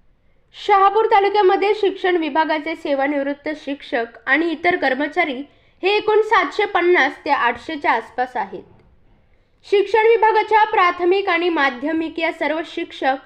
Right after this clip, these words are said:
आणि इतर कर्मचाऱ्यांची एक ते सात तारखेच्या दरम्यान पगार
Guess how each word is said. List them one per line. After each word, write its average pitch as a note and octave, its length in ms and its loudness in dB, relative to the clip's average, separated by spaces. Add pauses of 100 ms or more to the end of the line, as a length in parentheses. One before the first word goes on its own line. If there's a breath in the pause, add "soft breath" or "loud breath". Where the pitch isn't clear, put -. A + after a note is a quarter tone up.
(360 soft breath)
आणि G4 280 4
इतर A4 380 2
कर्मचाऱ्यांची F#4 840 2
एक D4+ 420 -6
ते G#4+ 100 -2
सात F#4 320 -2
तारखेच्या F#4 560 -2
दरम्यान C#4+ 440 -2
पगार C#4 400 -2